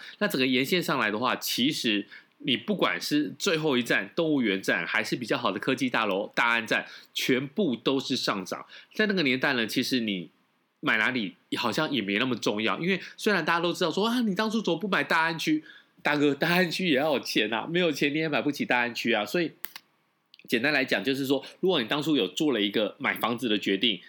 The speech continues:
那这个买房子的决定对你来说的话，就是一个财富的积累。你财富的积累之后呢，你才有办法去买第二个房子、第三个房子。我还记得当时候买完这个房子、啊，卖完这个房子的时候呢，赚了四百万元。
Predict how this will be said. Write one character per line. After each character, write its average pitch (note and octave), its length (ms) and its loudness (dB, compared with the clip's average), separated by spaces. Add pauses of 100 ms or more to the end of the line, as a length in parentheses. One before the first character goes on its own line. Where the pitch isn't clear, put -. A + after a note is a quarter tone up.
(120)
那 F3+ 100 -2
这 F3+ 100 -2
个 D#3+ 220 0 (160)
买 A2+ 160 0
房 B2+ 180 0
子 C3 60 2
的 A2+ 80 2
决 A2+ 180 0
定 A#2+ 240 0
对 D3+ 140 2
你 A2 80 2
来 G2 180 2
说 A#2 180 -2
的 G#2 120 -2
话， G2 180 0
就 - 180 -6
是 D3+ 160 -2
一 B2+ 60 0
个 A2 100 0
财 F#2+ 220 -4
富 - 140 -2
的 G2 100 0
积 G#2 280 -4
累。 F#2 180 -4 (240)
你 B2+ 100 -2
财 C#3+ 180 0
富 G3 140 -2
的 E3+ 60 0
积 F3 200 -2
累 A#2+ 200 0
之 D#3 180 -4
后 D#3 280 0
呢， B2+ 260 0
你 A#2+ 120 -4
才 A2+ 140 -2
有 A2+ 80 0
办 D#3 300 -2
法 G2+ 160 -2
去 - 120 -6
买 G2 160 -2 (120)
第 D#3+ 140 2
二 C#3 60 0
个 A2+ 80 -4
房 G2 220 -4
子、 G2 80 -4
第 B2+ 160 0
三 A#2 220 -2
个 G#2 60 -4
房 F#2 200 -6
子。 F2+ 160 -6 (260)
我 G#2+ 80 0
还 C3 120 2
记 F3+ 180 -4
得 A#2+ 160 2
当 D3 220 -4
时 C#3+ 120 -2
候 C3 240 0
买 G#2+ 140 0
完 F#2 180 -2
这 C#3 80 -2
个 C3 80 2
房 G2+ 300 -2
子、 G#2 140 -6
啊， - 120 -6 (220)
卖 F#3 140 2
完 A#2 160 2
这 D3+ 80 0
个 C3+ 80 2
房 A2 240 0
子 A2 120 0
的 G2+ 80 0
时 G2+ 160 0
候 A2 140 0
呢， F#2+ 100 -2
赚 A#2 160 -2
了 G#2+ 80 -2
四 C#3+ 200 -2
百 F#2 160 0
万 G2+ 260 0
元。 D#2 180 -6